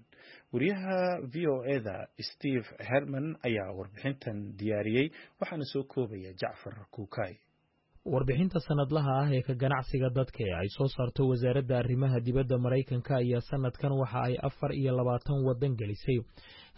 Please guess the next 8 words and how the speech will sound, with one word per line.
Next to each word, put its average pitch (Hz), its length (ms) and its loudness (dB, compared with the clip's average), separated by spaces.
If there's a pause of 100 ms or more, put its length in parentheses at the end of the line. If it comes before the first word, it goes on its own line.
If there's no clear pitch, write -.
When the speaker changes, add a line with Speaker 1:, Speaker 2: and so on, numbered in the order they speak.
Speaker 2:
heerka - 280 0
saddexaad 143 580 0
ee 143 60 4
ugu 143 240 4
hooseeya 135 540 4
uguna 139 320 2
dhibka 135 320 0
badan. 101 260 -6